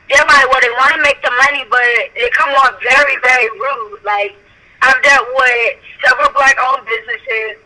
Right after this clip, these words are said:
that, I would say mostly hairstylists, and I'll ask them, "Hey, I was referred to you by such and such, and I need to know, you know, how much this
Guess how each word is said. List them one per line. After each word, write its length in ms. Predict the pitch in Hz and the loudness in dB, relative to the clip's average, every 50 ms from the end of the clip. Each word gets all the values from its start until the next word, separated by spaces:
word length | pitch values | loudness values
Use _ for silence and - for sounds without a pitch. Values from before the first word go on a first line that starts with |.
| - - | -6 -4
that, 480 | 226 - 220 214 208 208 - - - _ _ | -2 -2 0 -2 -2 -4 -6 -8 -10 _ _
I 400 | 403 453 466 466 - - 523 - | -20 -16 -12 -6 0 0 2 2
would 100 | 539 554 | 0 0
say 140 | - 320 269 - 247 | -2 -2 -2 -2 -4
mostly 320 | 247 - - - - - - - | -4 -6 -6 -8 -4 -2 0 2
hairstylists, 720 | - 233 - - 247 254 262 254 262 254 - - - - _ _ _ _ _ _ _ _ _ _ - | 2 0 0 0 0 0 0 0 -2 -4 -6 -6 -10 -16 _ _ _ _ _ _ _ _ _ _ -2
and 560 | 254 254 254 247 240 233 226 226 220 214 214 - - - - | 0 0 2 0 0 -2 -2 -4 -4 -4 -6 -8 -6 -2 2
I'll 220 | 240 254 262 262 262 247 | 4 4 4 4 2 2
ask 100 | 254 - - | 0 -2 -2
them, 160 | - 494 480 | -6 -6 -6
"Hey, 560 | - 494 494 480 466 453 453 440 453 - - _ _ _ _ _ - - | -6 -4 -2 -2 -2 -2 -2 -4 -8 -14 -20 _ _ _ _ _ -4 -2
I 100 | 247 254 | 0 0
was 80 | 254 247 247 233 | 0 -2 -2 -4
referred 300 | - - 285 277 254 254 - | -2 0 2 2 2 0 -2
to 120 | - - | -6 -8
you 160 | 240 240 247 - | -2 -2 -2 -2
by 560 | - 220 220 220 214 214 214 208 208 202 - - - _ - | 0 0 2 2 2 0 -2 -4 -6 -6 -8 -14 -12 _ -2
such 160 | 240 - - - | -2 -2 -2 -4
and 120 | 302 294 - - | -6 -4 0 0
such, 300 | 254 233 226 226 233 - - - | 2 2 2 -2 -4 -8 -10 -8
and 120 | 233 233 240 | -4 0 2
I 80 | 240 - - | 2 2 0
need 160 | 226 226 - 208 208 | -4 -10 -6 -8 -6
to 20 | 202 | -4
know, 260 | 208 220 233 311 277 277 240 240 233 - - - - - - - _ _ _ _ - | 0 0 2 2 2 2 2 2 2 0 0 -2 -8 -20 -20 -20 _ _ _ _ 0
you 80 | 180 | 2
know, 60 | 185 - | 4 6
how 160 | 269 294 - - | 6 6 6 4
much 160 | 262 269 - - | 4 2 2 0
this 180 | - - - | -2 -2 -2